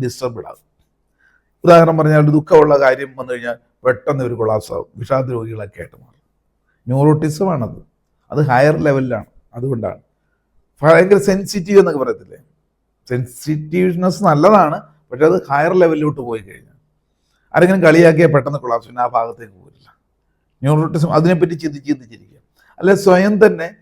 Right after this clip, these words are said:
എന്നെ കൊണ്ടൊന്നും കൊള്ളില്ല, എൻ്റെ കഴിവ് കുറവാണ്, മറ്റുള്ളവർ അത്ര എനിക്ക് ഒരിക്കലും എത്താൻ പറ്റില്ല, ഒരു ഇൻഫീരിയറിറ്റി ഡോമിനേറ്റ് ചെയ്തുകൊണ്ട്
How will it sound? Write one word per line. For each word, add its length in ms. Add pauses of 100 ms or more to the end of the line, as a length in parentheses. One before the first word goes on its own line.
(440)
എന്നെ 180
കൊണ്ടൊന്നും 340
കൊള്ളില്ല, 360
എൻ്റെ 200
കഴിവ് 300
കുറവാണ്, 420 (100)
മറ്റുള്ളവർ 440
അത്ര 180
എനിക്ക് 200
ഒരിക്കലും 280
എത്താൻ 260
പറ്റില്ല, 280 (560)
ഒരു 180
ഇൻഫീരിയറിറ്റി 580 (180)
ഡോമിനേറ്റ് 480
ചെയ്തുകൊണ്ട് 440